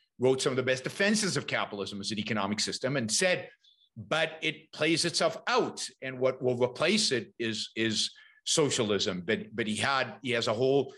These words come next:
thing about how, yes, only capitalism beat people out of poverty. Capitalism was inevitable as, as the, as the thing that, that, that replaces feudalism. C R T, all these things are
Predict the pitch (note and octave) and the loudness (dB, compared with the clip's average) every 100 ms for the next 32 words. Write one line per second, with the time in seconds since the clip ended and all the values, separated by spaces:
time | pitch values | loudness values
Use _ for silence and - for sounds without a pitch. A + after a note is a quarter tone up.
0 | - - A3+ G#3 A#2+ A#2 A#2 A#2 G#2+ - | -20 0 2 4 2 0 0 -2 -4 -8
1 | - G3+ G#3+ - G3+ C4 C#4+ G3 G#3+ A3 | -2 0 0 -2 0 2 2 0 0 0
2 | F#3 E3+ C#3+ C#3+ - - - C#3+ B2 - | -2 -2 -8 -12 -10 -8 0 2 2 2
3 | B2 G#2 - - _ _ - E3 F#3 F3 | 0 0 -6 -16 _ _ -2 0 2 0
4 | D#3+ D#3+ D3 C#3+ E3 F#3 D#3+ B2 A#2+ B2 | 0 -2 0 0 2 2 2 2 2 2
5 | A#2 - A#2+ A#2 G#2 A#2 G#2 - _ _ | -2 -6 -6 -6 -2 -2 -2 -6 _ _
6 | _ _ A2+ G#2+ A#2+ - D#3+ D#3 C#3 A#2+ | _ _ -6 -4 -4 -2 0 2 2 0
7 | - A#2+ A2+ F2+ - G#2+ A2 F#2 - A2 | -2 -2 -2 -2 -6 -2 0 -2 -8 -4
8 | G#2+ - D3 - A#2 - C#3 C3+ G#2+ F2+ | -2 2 2 2 -2 0 2 4 2 0
9 | D#2+ - _ - _ _ _ _ _ _ | -6 -14 _ -20 _ _ _ _ _ _
10 | - - C4+ G#3+ - F3 E3+ B2+ C#3+ C#3+ | -4 0 2 2 2 2 4 6 4 4
11 | B2+ - B2+ A#2 - C#3+ A#2 | 2 0 0 -2 -4 -4 -4